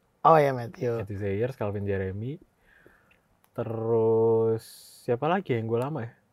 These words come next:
Speaker 2: Yang ganti-gantian doang
Speaker 1: Iya,
Speaker 2: gitu
Speaker 1: belum
Speaker 2: banyak lah,
Speaker 1: ada.
Speaker 2: cuman nggak. Yaya.
Speaker 1: Oh, Yaya, ya.
Speaker 2: Yaya sempet. Yaya tuh gua masuk abis Iga.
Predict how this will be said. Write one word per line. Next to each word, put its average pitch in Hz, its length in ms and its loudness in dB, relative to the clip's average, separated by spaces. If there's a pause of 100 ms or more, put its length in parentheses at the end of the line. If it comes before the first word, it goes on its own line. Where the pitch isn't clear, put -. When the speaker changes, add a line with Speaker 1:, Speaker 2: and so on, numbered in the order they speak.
(240)
Speaker 2:
Yang 135 140 0
ganti-gantian 131 560 4
doang 127 220 6
Speaker 1:
Iya, 120 80 2
Speaker 2:
gitu 135 100 6
Speaker 1:
belum 135 140 6
Speaker 2:
banyak 139 160 4
lah, 117 160 4
Speaker 1:
ada. 113 100 -4
Speaker 2:
cuman 113 220 -4 (100)
nggak. 98 280 -10 (1800)
Yaya. 147 300 12 (460)
Speaker 1:
Oh, 180 100 8
Yaya, 156 340 8
ya. 135 200 0 (580)
Speaker 2:
Yaya 113 320 -6
sempet. 123 400 -8 (1200)
Yaya 120 320 2
tuh 156 140 -4
gua 139 200 0
masuk 135 400 -6 (1400)
abis 107 280 -8
Iga. 127 400 -2